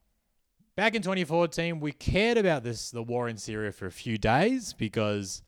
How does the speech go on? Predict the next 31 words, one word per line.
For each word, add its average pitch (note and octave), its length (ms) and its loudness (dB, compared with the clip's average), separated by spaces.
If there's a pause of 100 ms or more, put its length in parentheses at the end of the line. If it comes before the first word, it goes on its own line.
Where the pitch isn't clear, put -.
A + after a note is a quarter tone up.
(280)
isis A2+ 460 -2
was G2+ 80 -14
kinda G2+ 240 -10
connected G2+ 460 -10
with G2 200 -6
that. G2 280 -8
We F2+ 100 -14
were F2 60 -12
worried F2+ 260 -4
about F2+ 220 0
isis. F2 760 -6 (1500)
We G#3 160 0
cared D4+ 340 4
about A#3 360 6
the F3+ 180 2
Israel-Palestine F#3+ 1120 2
war F#3+ 360 4
for D3 120 -4
seven G#3+ 640 0
weeks, D#3+ 720 -4
just G3 280 -2
over F3+ 180 4
seven D#3 320 -2
weeks, C#3 540 -6 (440)
but A#2 200 -6
then, E3 340 0
uh, C#3 200 -4 (360)
that F3+ 300 2
story B2 340 0
was A2+ 240 -4
overshadowed C3+ 960 -2